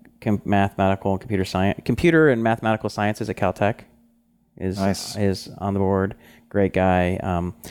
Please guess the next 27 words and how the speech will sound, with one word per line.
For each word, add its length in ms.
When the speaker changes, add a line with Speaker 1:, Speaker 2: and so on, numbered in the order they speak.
Speaker 1:
and 80
a 40
bunch 180
of 60
other 120
people 260
you 140
would 100
know, 180
but 140
are 80
really 500
influential, 720
you 140
know, 100
people 580
who 60
have 140
a 20
lot 180
of 80
con-, 200
yeah, 240
a 20
lot 140
of 60
connections, 640